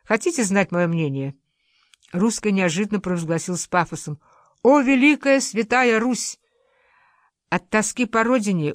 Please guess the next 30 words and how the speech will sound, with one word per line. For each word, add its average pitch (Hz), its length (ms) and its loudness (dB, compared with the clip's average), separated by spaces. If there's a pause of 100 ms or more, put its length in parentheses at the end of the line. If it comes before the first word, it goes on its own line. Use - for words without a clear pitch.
у - 40 -6
него 208 280 0
совсем 220 420 -2
расшатались 202 720 -4
нервы, 156 580 -4
он 180 100 -4
стал 180 340 -4
истериком, 151 800 -4 (280)
пояснила 160 460 -4
мне 147 140 -4
дама. 131 380 -8 (960)
Каменщик 262 520 0
не 233 100 0
желает 202 380 0
больше 214 280 -4
с - 100 -10
нами 214 220 -2
оставаться. 190 640 -6
Нет, 196 460 -4
не 208 100 -4
желает. 175 520 -4
Он 220 100 -4
вообще 233 340 -2
не 170 100 -2
желает 170 360 -2
больше 170 260 -2
оставаться 170 540 -4
в 165 40 -6
этом 170 220 -6
городе. 139 440 -6